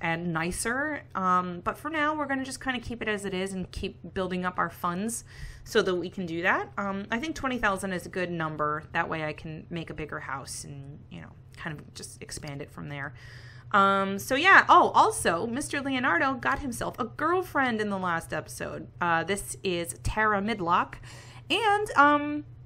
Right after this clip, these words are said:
it, like I said in the last episode, it, unless Rafaela and Michelangelo get a really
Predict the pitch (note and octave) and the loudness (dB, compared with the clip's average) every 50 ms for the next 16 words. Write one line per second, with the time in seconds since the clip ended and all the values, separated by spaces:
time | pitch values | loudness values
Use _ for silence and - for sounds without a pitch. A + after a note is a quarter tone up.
0 | - - - - - - - - - - A3+ A#3+ A3+ A#3+ C4 C4+ C#4 C#4 C4+ D4+ | -20 -18 -18 -18 -20 -18 -16 -12 -4 -2 0 0 4 4 4 6 6 4 4 2
1 | C#4 C4+ C4 B3+ A#3+ A#3+ A#3+ B3 A#3+ - B3+ B3 B3 A3+ - - A#3+ A#3 G#3+ G#3+ | 0 0 0 0 4 4 4 4 4 2 0 0 -2 -8 -6 -2 -2 0 -2 -2
2 | - - - - - - - - A#3+ D#4+ F#4 G#4+ - - C4+ C4 C#4 E4 G4+ B4+ | -6 -14 -20 -20 -20 -14 -4 0 4 4 4 4 4 2 2 4 6 4 4 4
3 | - - - - - A#3+ B3 C4+ C#4+ C#4+ C#4+ - C4+ B3+ B3 A#3 A3+ A3+ A#3 A#3 | 0 -6 -10 -8 -6 0 6 6 6 6 8 6 6 6 6 4 4 6 8 6
4 | A#3 - - G#3+ G#3 G#3 G3+ G3 G3 G3 G3 - G3 F3 E3 E3+ E3+ F3+ F3 F#3+ | 6 6 6 2 2 2 4 2 2 2 0 -2 -6 -6 -6 -6 -6 -6 -6 -4
5 | F#3+ G3 G3 G3 F#3 - F3 E3 - - - F#3 E3+ E3 E3 E3+ F3 F#3+ G#3+ A#3+ | -2 -2 -2 -2 -2 -4 -4 -4 -4 -8 -8 -6 -6 -6 -8 -8 -10 -10 -8 -4
6 | C4+ D#4+ D#4+ D#4 D4+ C#4+ C#4+ C#4 C4+ C4 C4+ B3+ A#3 | -2 -2 0 0 0 0 0 0 0 0 0 -2 -2